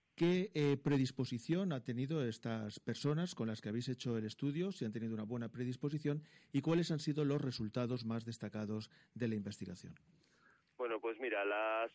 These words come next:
Speaker 2: las personas, yo creo que al principio podía haber cierta sorpresa, pero, jo, la verdad es que estamos encantados con la respuesta, porque, mira, una de las cosas que mide los estudios es la atrición. La atrición es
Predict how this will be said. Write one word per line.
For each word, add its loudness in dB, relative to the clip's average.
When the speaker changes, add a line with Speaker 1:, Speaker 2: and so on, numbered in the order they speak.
Speaker 2:
las -2
personas, 0
yo -2
creo 0
que -2
al -2
principio 0
podía 0
haber 0
cierta -2
sorpresa, -2
pero, 2
jo, -2
la 0
verdad 0
es -8
que -6
estamos -4
encantados -2
con -2
la 2
respuesta, -4
porque, -2
mira, 0
una 0
de 2
las 0
cosas -4
que -6
mide 0
los -2
estudios -4
es -2
la -2
atrición. -4
La 0
atrición -2
es -2